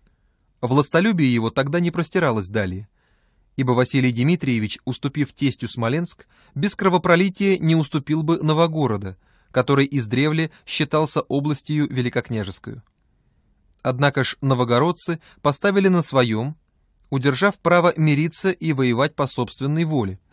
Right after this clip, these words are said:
а не в угодность государю Литовскому. Во всё княжение Василия Дмитриевича они не имели никакой важной рати с неприятелями внешними.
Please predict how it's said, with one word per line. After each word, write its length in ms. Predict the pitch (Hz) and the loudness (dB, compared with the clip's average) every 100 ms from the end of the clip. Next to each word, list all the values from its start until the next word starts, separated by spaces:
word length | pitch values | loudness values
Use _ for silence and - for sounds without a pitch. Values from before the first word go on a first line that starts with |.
| - | 0
а 140 | 127 | 2
не 80 | 180 | 2
в 60 | 160 | 0
угодность 500 | 113 110 107 127 - | 0 -2 -2 -6 -4
государю 560 | 131 135 113 104 107 - | -4 -2 -2 -2 -2 -4
Литовскому. 680 | 127 127 101 - 101 92 - _ _ _ _ _ _ _ _ | -4 -4 -6 -8 -10 -16 -18 _ _ _ _ _ _ _ _
Во 220 | 120 147 | -2 0
всё 200 | - 196 | 2 0
княжение 720 | 185 151 127 156 147 143 139 | 0 -2 0 -2 0 0 -2
Василия 680 | 120 135 - 151 139 131 131 | -2 -2 -2 -2 -2 -2 -2
Дмитриевича 920 | 120 131 170 170 117 98 95 - - _ _ _ _ | -2 -2 -2 -4 -6 -6 -8 -14 -18 _ _ _ _
они 320 | 139 170 196 185 | 0 2 2 2
не 180 | 185 | 2
имели 240 | 190 196 180 | 4 4 2
никакой 560 | 156 147 156 170 165 - | 2 0 -2 -2 -2 -2
важной 440 | 135 143 127 123 | 0 0 0 0
рати 260 | 131 147 127 | 0 -2 -4
с 100 | - | -6
неприятелями 640 | 117 120 120 120 120 123 | -6 -2 -2 -2 -2 -2
внешними. 560 | 123 110 92 - 101 | -2 -4 -6 -10 -14